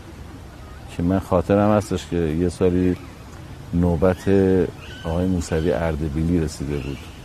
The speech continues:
رفتیم خدمت ایشون و ایشون گفتن: «خب، شما مشکلات تو سینما چیه؟» ما گفتیم: «مثلاً ما مشکل سالن داریم، ما مشکل مثلاً چی داریم.» یه شمرد مشکلات اجرایی شما.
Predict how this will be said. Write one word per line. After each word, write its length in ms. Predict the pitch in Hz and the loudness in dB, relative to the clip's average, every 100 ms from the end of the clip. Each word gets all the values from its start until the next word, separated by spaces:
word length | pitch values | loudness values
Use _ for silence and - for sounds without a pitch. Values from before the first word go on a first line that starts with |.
| - - - - - - - - - - - - | -16 -16 -18 -18 -18 -18 -16 -16 -16 -16 -16 -4
رفتیم 240 | 85 80 92 | -2 0 0
خدمت 420 | 95 80 90 87 | 2 2 2 0
ایشون 680 | 85 78 - 90 110 120 101 | -2 -2 -2 -2 0 0 0
و 40 | |
ایشون 400 | 80 78 - 98 | -2 -4 -2 -2
گفتن: 260 | 98 92 104 | -2 -2 -4
«خب، 200 | - 98 - | 0 -2 0
شما 200 | 90 98 | 0 2
مشکلات 540 | 95 87 - 87 98 | 2 -2 -2 0 0
تو 200 | 95 - 92 | 0 -6 -8
سینما 400 | - 92 87 87 | -4 -2 0 0
چیه؟» 320 | 87 - - 76 - - - - - - - - - - - - | -2 -4 -6 -8 -8 -14 -16 -16 -16 -14 -16 -16 -16 -16 -8 -2
ما 100 | 117 | 0
گفتیم: 260 | 113 113 | 0 0
«مثلاً 260 | 107 98 107 | 0 0 0
ما 120 | 107 | 2
مشکل 460 | 101 92 - 95 98 | 2 0 -2 -2 -2
سالن 600 | - - 87 87 90 87 | -4 0 2 4 2 2
داریم، 400 | 92 85 87 87 | 0 0 0 2
ما 100 | 87 | 0
مشکل 340 | 80 78 - | -2 -4 -4
مثلاً 560 | 85 80 73 80 73 73 | -2 -4 -4 -6 -8 -8
چی 180 | - 90 92 | -6 -6 -2
داریم.» 280 | 95 208 | -2 0
یه 60 | 226 | 0
شمرد 420 | - 143 139 131 | 2 4 6 6
مشکلات 540 | 113 104 - 98 107 - | 4 2 2 2 4 4
اجرایی 520 | 80 92 87 92 92 - | 2 2 2 2 0 -2
شما. 160 | 82 | -4